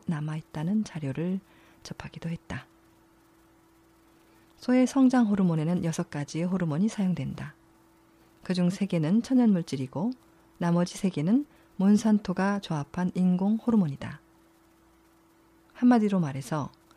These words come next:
소의 성장 호르몬은 현존하는 농산물 유전자 조작 식품, 지엠오 가운데 가장 치명적인 몬산토의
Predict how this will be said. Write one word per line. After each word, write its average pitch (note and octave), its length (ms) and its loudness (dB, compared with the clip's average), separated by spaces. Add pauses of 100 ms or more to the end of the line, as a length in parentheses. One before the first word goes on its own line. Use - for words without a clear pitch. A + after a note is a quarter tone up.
(120)
소의 A#3+ 300 0
성장 A#3 420 4
호르몬은 E3+ 520 0 (160)
현존하는 A3 760 4
농산물 F#3 680 2
유전자 E3 360 -2
조작 D#3 300 -10
식품, - 400 -4 (520)
지엠오 D#3+ 440 -4
가운데 C#3 520 -6 (300)
가장 G#3+ 360 0
치명적인 A3+ 800 2 (320)
몬산토의 E3+ 760 -4